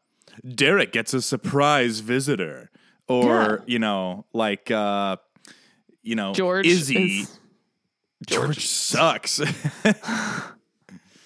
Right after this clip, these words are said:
Speaker 2: George
Speaker 1: Uh,
Speaker 2: did
Speaker 1: anything.
Speaker 2: some, some spoilers for my opinion. George did some very good doctoring this episode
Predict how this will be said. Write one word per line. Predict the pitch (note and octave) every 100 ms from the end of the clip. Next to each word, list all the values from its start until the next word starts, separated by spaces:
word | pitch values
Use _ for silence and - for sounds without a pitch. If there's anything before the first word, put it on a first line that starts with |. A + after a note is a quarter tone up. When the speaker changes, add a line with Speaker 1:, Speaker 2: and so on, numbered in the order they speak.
| _ - - -
Speaker 2:
George | A#3+ C#4
Speaker 1:
Uh, | G#3 G3 F3
Speaker 2:
did | A#3+
Speaker 1:
anything. | G#3+ F#3
Speaker 2:
some, | - G#3+ G3 G3 F#3
some | F#3+ G3 F#3 F3+
spoilers | - F#3+ F#3 F3+ F#3 - _ -
for | - F3 E3
my | D#3+ F3
opinion. | D#3+ E3+ D#3 D3+ D3 F3+
George | F3+ F3 G3+ G#3 - - _ _ _ _ _ _ _ _ _ _ _ _ -
did | F#3
some | F3+ G3
very | F#3 E3+ E3+
good | F3 D#3+
doctoring | D#3 D3+ D#3 G3+ G3+ G#3+
this | A#3 A#3
episode | C4 C#4+ - D4+ D#4+ -